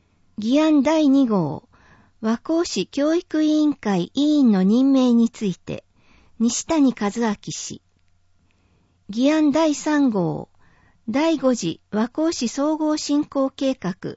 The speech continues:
基本構想を改定することについて。議案第四号。専決処分の承認を求めることについて。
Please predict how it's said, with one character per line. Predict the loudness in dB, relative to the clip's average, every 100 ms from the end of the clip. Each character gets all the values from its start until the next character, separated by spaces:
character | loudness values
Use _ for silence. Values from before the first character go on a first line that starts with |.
| -12
基 | -12
本 | -6 -2 -4
構 | -4 -4
想 | -4 -4 -2 -2
を |
改 | -4 -6 -6
定 | -2 -4
す | -2 -4
る | -4
こ | -6
と | -2
に | -2 -2
つ | -4
い | -8
て。 | -8 -16 -20 _ _ _ _ _ _ _ _ _ _ _ _ _ _
議 | -6 0 2
案 | 4 2
第 | 2 2 2
四 | 2 2
号。 | 0 -2 -6 -10 -18 _ _ _ -14
専 | -4 -4 -2
決 | -6 -6 -4
処 | -4
分 | 0 2
の | 2
承 | 0 0 2
認 | 4 4 4
を |
求 | 2 0 0
め | 0
る | 0
こ | -4 -2
と | 0
に | -2
つ | -2 -8
い | -10
て。 | -12 -16